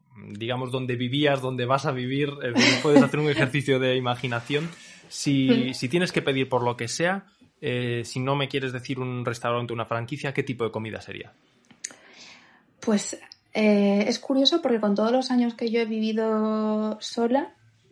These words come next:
Speaker 2: eh, no soy amiga de la comida a domicilio, no es algo que, que me llame demasiado la atención. O sea, normalmente soy un poco desastre con, con la cocina, eso es cierto,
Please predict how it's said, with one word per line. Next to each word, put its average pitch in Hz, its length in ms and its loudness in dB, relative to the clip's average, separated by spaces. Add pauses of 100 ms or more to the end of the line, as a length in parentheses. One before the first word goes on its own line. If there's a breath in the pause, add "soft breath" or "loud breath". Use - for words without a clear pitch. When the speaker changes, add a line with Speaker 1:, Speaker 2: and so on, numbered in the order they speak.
(120)
Speaker 2:
eh, 202 680 4
no 220 840 4
soy 247 400 2
amiga 233 400 2
de 247 80 -2
la 214 140 0
comida 208 360 2
a 233 40 2
domicilio, 226 560 2
no 214 260 4
es 220 120 -4
algo 233 200 0
que, 220 460 2 (800 soft breath)
que 233 140 6
me 196 840 4
llame 214 280 8
demasiado 208 360 4
la 202 80 2
atención. 208 380 4
O 214 40 6
sea, 202 140 2 (100)
normalmente 220 720 2 (1160 loud breath)
soy 240 240 4
un 247 100 6
poco 262 200 6
desastre 240 420 0
con, 226 760 2
con 214 720 4
la 214 120 6
cocina, 262 400 2
eso 254 100 -4
es 214 80 -2
cierto, 254 440 2